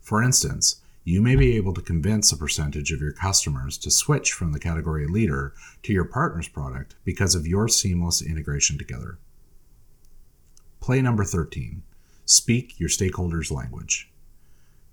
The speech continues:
Stakeholder management is a key part of delivering every product feature.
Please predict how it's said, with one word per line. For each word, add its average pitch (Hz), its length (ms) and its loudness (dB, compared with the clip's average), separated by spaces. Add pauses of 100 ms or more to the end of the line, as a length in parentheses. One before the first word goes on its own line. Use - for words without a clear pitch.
Stakeholder 139 520 2
management 87 680 0 (100)
is 87 140 2
a - 60 -4
key 107 200 -2
part 87 320 -4
of 73 80 -8
delivering 73 580 -4
every 82 240 -4
product 71 360 -8
feature. - 500 -4